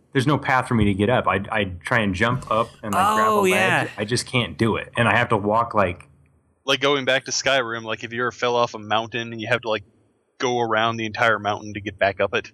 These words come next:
Speaker 2: Um,
Speaker 1: It's super annoying at times.
Speaker 2: you know what, you know what game does that a lot, I feel like, to me, is the Assassin's Creed series, where you'll fall in, like, a canal, and it's like, "Great, now I have to swim forever to find," I, I feel like it's something they cleaned up later on,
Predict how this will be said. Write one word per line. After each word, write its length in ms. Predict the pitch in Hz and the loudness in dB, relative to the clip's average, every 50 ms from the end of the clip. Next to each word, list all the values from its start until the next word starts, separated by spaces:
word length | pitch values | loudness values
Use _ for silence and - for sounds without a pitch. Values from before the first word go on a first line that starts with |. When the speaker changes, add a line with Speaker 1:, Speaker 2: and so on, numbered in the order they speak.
| - - _ - | -20 -16 _ -2
Speaker 2:
Um, 380 | 139 143 143 143 135 131 123 | 0 2 2 2 2 0 0
Speaker 1:
It's 200 | 110 - - - - | -2 -4 -6 -6 -6
super 420 | - - - - 131 127 131 117 | -6 -2 0 0 2 2 2 2
annoying 380 | 107 104 98 95 92 87 85 82 | 4 4 4 4 2 2 0 -2
at 100 | 73 - | -4 -4
times. 400 | - 90 85 87 90 104 - 131 | -4 -4 -4 -4 -6 -10 -10 -6
Speaker 2:
you 60 | 143 139 | -2 0
know 100 | 165 190 | 2 2
what, 180 | 196 170 95 117 | 2 0 0 0
you 100 | 156 160 | 0 2
know 80 | 180 | 2
what 120 | 170 143 123 | 2 0 2
game 240 | 151 135 135 127 | 2 2 4 2
does 200 | 117 131 123 110 | 2 0 -2 0
that 240 | - 127 120 - - | 0 0 0 0 -2
a 60 | 113 | -6
lot, 460 | 117 113 117 117 120 113 117 120 - - | -8 -6 -6 -2 0 2 2 2 0 -2
I 120 | - 123 | -4 -6
feel 180 | - - 127 131 | -4 -4 -2 0
like, 240 | 127 123 - - | 0 -2 -2 -4
to 100 | - 143 | -6 -4
me, 340 | 139 135 135 135 139 113 - - | -2 -2 -2 -2 -4 -6 -8 -6
is 580 | 104 127 123 120 117 117 113 110 113 113 - - | -4 -2 -2 -2 -2 -2 -2 -4 -6 -8 -8 -6
the 180 | 131 120 107 | -4 -4 -4
Assassin's 680 | 107 - - 131 117 113 - - 123 120 113 117 - - | -4 -4 -2 -2 -2 -2 -2 -4 -4 -4 -4 -6 -8 -10
Creed 340 | - - 120 107 107 107 117 | -6 -4 -2 -2 -2 -2 -4
series, 500 | - - 113 76 82 82 69 67 - - - - - - - - - - _ _ _ _ - | -4 -2 -2 -2 -2 -2 -4 -6 -6 -8 -12 -14 -20 -20 -20 -20 -20 -20 _ _ _ _ -4
where 160 | 131 131 127 | -2 0 0
you'll 160 | 127 127 127 | 0 0 -2
fall 320 | 123 - - 135 123 127 131 | -2 -2 0 2 2 2 2
in, 100 | 127 123 | 2 0
like, 180 | 123 123 - | 0 0 0
a 60 | 131 | -2
canal, 760 | 120 - 135 120 113 107 113 113 113 117 123 131 131 139 - _ | -2 -2 -2 -2 0 0 0 0 0 0 -2 -2 -4 -8 -10 _
and 120 | - 120 120 | -6 -4 -4
it's 120 | 123 - | -4 -4
like, 160 | 127 113 - | -4 -6 -4
"Great, 640 | - 139 135 131 143 147 147 139 123 110 104 - - | -4 -4 -2 0 2 2 2 2 2 0 -2 -4 -6
now 200 | - 113 127 139 | -4 -2 0 2
I 80 | 143 143 | 2 2
have 160 | 139 135 - | 2 0 -2
to 100 | - 120 | -6 -6
swim 480 | - - - - 131 131 127 127 127 120 | -6 -4 -4 -4 -2 -2 0 0 0 -2
forever 520 | - 123 113 113 113 110 113 104 110 113 | -2 -2 -2 -2 -2 -2 -4 -6 -6 -8
to 120 | 113 - 120 | -10 -12 -6
find," 360 | - 127 117 113 117 117 117 - - - - - - - - - | -4 -2 0 0 0 -2 -4 -8 -14 -20 -20 -20 -20 -20 -8 -4
I, 160 | - 156 156 - - | -2 -2 -2 -2 -4
I 100 | 139 160 | -6 -4
feel 140 | - 233 247 | -2 -2 -2
like 140 | 247 233 196 | -2 -2 -2
it's 100 | 175 - | -4 -2
something 240 | 196 175 175 165 | -2 0 0 0
they 100 | 147 131 117 | 0 0 -2
cleaned 360 | - - 160 160 147 139 127 | -4 -4 0 0 2 2 2
up 200 | 127 127 - - | 2 0 0 0
later 320 | 139 127 127 117 110 110 | 0 0 0 0 0 0
on, 440 | 110 113 117 120 127 135 143 147 139 | 0 2 2 2 2 0 -2 -4 -6